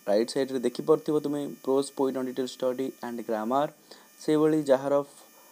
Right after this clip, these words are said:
ଅ, ଫାଷ୍ଟ ଲାଙ୍ଗୁଏଜ୍ ହିନ୍ଦୀ ରହିଛି, ଅ, ଫାଷ୍ଟ ଲାଙ୍ଗୁଏଜ୍ କଥା କହୁଛି ପିଲାମାନେ, ଫାଷ୍ଟ ଲାଙ୍ଗୁଏଜ୍ ବହୁତ ପ୍ରକାର ହେଇପାରେ। ତୁମର ଯାହା ଫାଷ୍ଟ ଲାଙ୍ଗୁଏଜ୍ ରହିଛି ତୁମେ କେବଳ ସେଇଆ ହିଁ ଦେଖ, ବାକି ତୁମେ ପି ଡି ଏଫ୍ ଡାଉନଲୋଡ୍ କଲେ ସବୁ କିଛି ଜାଣିପାରିବ ପିଲାମାନେ।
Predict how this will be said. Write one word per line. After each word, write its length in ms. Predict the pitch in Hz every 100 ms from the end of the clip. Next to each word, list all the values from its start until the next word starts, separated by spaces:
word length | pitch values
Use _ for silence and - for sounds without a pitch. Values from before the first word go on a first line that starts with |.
| - _ -
ଅ, 60 | 120
ଫାଷ୍ଟ 360 | 117 135 139 143
ଲାଙ୍ଗୁଏଜ୍ 420 | 151 143 147 139 135 135
ହିନ୍ଦୀ 420 | - 127 131 156
ରହିଛି, 420 | 143 139 139 - 131 - - - - - - - - - -
ଅ, 120 | 113 110 113 -
ଫାଷ୍ଟ 220 | 151 156 -
ଲାଙ୍ଗୁଏଜ୍ 340 | 139 131 123
କଥା 200 | - 127 127
କହୁଛି 280 | 127 120
ପିଲାମାନେ, 360 | 127 123 120 147 185
ଫାଷ୍ଟ 220 | 147 139 -
ଲାଙ୍ଗୁଏଜ୍ 260 | 151 151 139
ବହୁତ 220 | 131 143
ପ୍ରକାର 220 | 143 143
ହେଇପାରେ। 360 | 139 123 131 156
ତୁମର 380 | 160 147 151 156
ଯାହା 240 | 135 135 151 - - - _ -
ଫାଷ୍ଟ 220 | 139 139
ଲାଙ୍ଗୁଏଜ୍ 320 | 143 135 135 131
ରହିଛି 280 | 120 127
ତୁମେ 200 | 139 127
କେବଳ 260 | 120 120 120
ସେଇଆ 300 | 120 - 113
ହିଁ 120 | 123 160
ଦେଖ, 220 | 151 - 175 - - - - -
ବାକି 280 | 123 - 135 131 - - - -
ତୁମେ 200 | - 123
ପି 160 | 117 117
ଡି 140 | 120
ଏଫ୍ 180 | 139 135
ଡାଉନଲୋଡ୍ 400 | 120 117 120 127
କଲେ 220 | - 123 120
ସବୁ 220 | - 117
କିଛି 160 | 120 123 -
ଜାଣିପାରିବ 480 | 110 131 143 151 151
ପିଲାମାନେ। 440 | 156 160 156 165